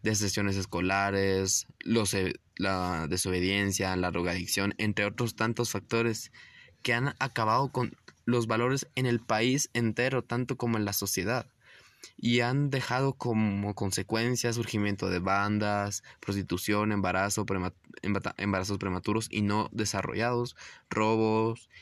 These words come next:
y transcultura, aborto y entre otras cosas. Y para seguir con este podcast, y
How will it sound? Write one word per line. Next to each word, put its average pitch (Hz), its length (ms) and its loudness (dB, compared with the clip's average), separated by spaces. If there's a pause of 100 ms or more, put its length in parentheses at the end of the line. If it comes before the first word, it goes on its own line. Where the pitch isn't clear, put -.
y 123 80 -2
transcultura, 104 840 2
aborto 104 520 0
y 107 80 2
entre 98 200 0
otras 95 260 -4
cosas. 107 460 -2 (1400)
Y 117 120 2
para 110 220 2
seguir 123 260 2
con 143 140 2
este 147 180 0
podcast, 151 600 -2
y 101 600 2